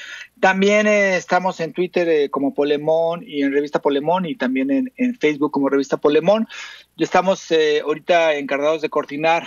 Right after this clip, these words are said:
eh, el Regeneración, que todavía no tiene página, pero pronto la va a tener. Se puede descargar ahí la edición impresa en Morena Flix, que es la página del Instituto de Formación Política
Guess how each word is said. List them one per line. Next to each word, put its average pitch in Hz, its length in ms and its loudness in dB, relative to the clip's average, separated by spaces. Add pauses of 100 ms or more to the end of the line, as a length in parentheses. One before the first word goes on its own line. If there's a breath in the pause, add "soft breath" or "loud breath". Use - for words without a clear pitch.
eh, 131 340 -4
el 131 100 -4
Regeneración, 165 840 0
que 139 300 -4
todavía 160 440 2
no 151 100 -6
tiene 151 200 -12
página, 165 340 -6
pero 127 160 -4
pronto 147 360 -4
la 139 120 2
va 143 80 2
a 139 80 -4
tener. 180 340 0 (260 loud breath)
Se - 160 -2
puede 180 240 2
descargar 170 720 2
ahí 180 240 0
la 180 120 2
edición 170 460 -4
impresa 175 560 -2
en 147 160 -4
Morena 139 360 -2
Flix, - 560 -4 (400 loud breath)
que 147 220 2
es - 340 -10
la 147 200 2
página 151 400 -2
del 143 120 -2
Instituto 147 520 -2
de 143 80 -2
Formación 139 420 -6
Política 147 640 -2